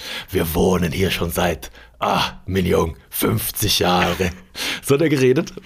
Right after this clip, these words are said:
und, und sie auch, <laughs> gleiche Stimme. Und es war irgendwie, ähm, wir sind dahin um elf Uhr dreißig oder so und die haben laut Internet, also so, so weit ist es dann, die haben schon eine Website und so,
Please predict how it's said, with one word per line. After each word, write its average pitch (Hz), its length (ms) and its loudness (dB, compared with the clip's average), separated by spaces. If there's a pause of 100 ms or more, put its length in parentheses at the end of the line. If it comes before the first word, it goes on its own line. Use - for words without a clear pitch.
(120)
und, 131 200 4
und 135 140 2
sie - 220 0
auch, 139 380 0 (280)
<laughs> 254 280 0
gleiche 185 280 0
Stimme. - 480 0 (680)
Und 139 180 2
es - 120 -6
war 123 140 2
irgendwie, 151 360 4 (120)
ähm, 113 420 2 (720)
wir 123 340 -4
sind 139 160 2
dahin 147 460 2 (100)
um 120 540 2 (460)
elf 117 200 -2
Uhr 127 80 4
dreißig 147 560 -2
oder 147 140 0
so 143 220 0
und - 240 -2
die 110 100 0
haben 113 280 2
laut 107 220 0
Internet, 143 540 0
also 104 160 -2
so, 110 240 -4
so 110 140 -4
weit 107 140 2
ist 113 100 -2
es 160 100 -6
dann, 143 180 -2
die 110 60 0
haben 104 100 -2
schon 104 180 -6
eine 98 80 -4
Website 156 420 0
und 147 100 -6
so, 156 160 -2